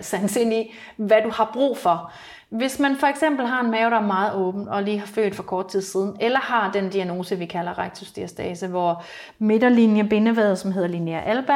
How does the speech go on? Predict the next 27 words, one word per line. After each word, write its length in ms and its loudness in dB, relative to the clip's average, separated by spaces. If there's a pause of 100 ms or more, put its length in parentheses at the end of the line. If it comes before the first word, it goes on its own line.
(140)
er 380 0 (500)
sådan 180 -8
helt 280 -2
tyndt 340 -2
i 60 -4
strukturen 680 -2
i 60 -4
bindevævet, 560 2
og, 320 2 (880)
og 80 4
ikke 240 0
rigtig 300 -2
kan 280 0
spænde 360 -2
sejlet 460 0
ud, 180 6
og 180 2
ikke 180 2
rigtig 320 0
kan 260 2 (180)
overføre 640 2
belastning 540 -2
fra 160 -6
den 140 -8
ene 180 -2
side 280 0
af, 140 -2